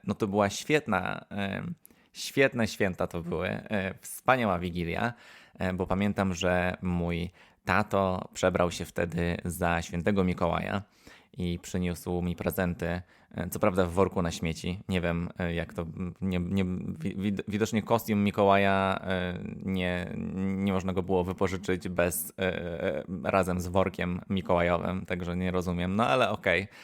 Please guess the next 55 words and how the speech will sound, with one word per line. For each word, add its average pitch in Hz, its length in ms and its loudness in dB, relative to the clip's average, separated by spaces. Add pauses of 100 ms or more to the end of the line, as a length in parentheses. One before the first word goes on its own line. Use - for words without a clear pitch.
(160)
jakby 101 400 2
ja 101 160 6
wtedy 92 220 2
kompletnie 98 680 2
nie 95 160 0
przejmowałem 87 480 0
się 92 120 -4
tym, 87 180 -4
że 85 140 0
on, 85 280 0 (460)
e, 82 360 -2 (880)
ma 98 240 4
te 92 120 2
prezenty 90 420 0
wszystkie - 320 -4
w 87 60 -4
worku 92 280 2
na 87 100 2
śmieci. 95 460 0 (320)
Ważniejsze 113 560 2
było 98 260 4
to, 104 160 6
że 104 120 2
te 98 100 4
prezenty 98 480 4
w - 40 -8
tym 98 160 -2
worku 98 280 4
były, 98 260 6
prawda? 85 440 0 (500)
E, 92 280 0
a 92 100 4
dopiero 95 360 4
jak 95 220 4
już, 95 240 -2
e, - 160 0
trochę - 260 -2
dorosłem 95 480 2
i 92 60 2
oglądałem 92 500 2
tą, 90 360 0
e, 90 520 -2
tą 92 180 -4
kasetę 92 340 -2
V 90 200 0
H 85 200 2
S 95 180 2
i 98 60 -2
tak 90 180 -2
zauważałem 110 480 2
właśnie 90 220 -2
takie 90 200 -2
szczegóły, 104 400 -2
że 85 100 -4
tam, 90 300 -2